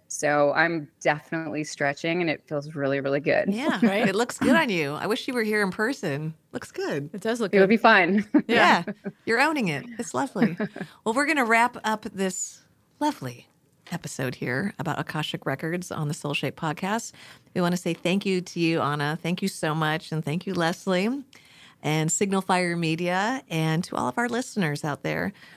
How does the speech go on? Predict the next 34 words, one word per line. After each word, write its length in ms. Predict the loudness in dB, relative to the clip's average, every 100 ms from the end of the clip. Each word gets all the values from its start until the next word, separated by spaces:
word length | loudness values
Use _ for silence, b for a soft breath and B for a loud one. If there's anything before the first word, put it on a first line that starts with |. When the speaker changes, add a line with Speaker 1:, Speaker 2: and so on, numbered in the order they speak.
| B
Speaker 2:
We 80 | -2
believe 280 | 2 0 2
wellness 380 | 2 2 0 -4
starts 420 | -2 -2 -2 -4
within, 440 | -4 -2 -2 -4 -10 -20 B B B _
and 480 | -2 0 0 0 -2
you 200 | -2 -2
can 160 | 2 2
unlock 360 | 4 2 0
unlimited 420 | 0 2 2 -2
possibilities 760 | -2 -4 -2 -2 -2 0 -2 -2
with 140 | -4 -2
energetic 440 | -4 -2 -4 -4
healing. 400 | -2 -2 -4 -4
We 100 | -2
want 220 | 0 0
you 60 | 0
to 60 | 0
embrace 560 | 0 2 2 0 -4
the 140 | -4 0
woo, 460 | 0 2 0 -2
dabble, 420 | 0 2 2 2 0
dive, 360 | 2 2 2
or 120 | 0 -2
discover 400 | -4 -4 -2 0
your 160 | 0
next 300 | 0 -2 -6
healing 260 | -2 0 0
experience 580 | -2 -6 -2 0 0 0
on 180 | -2
the 60 | -2
Soul 260 | -2 -6 -4
Shape 260 | -4 -2
app. 300 | -2 -2 -4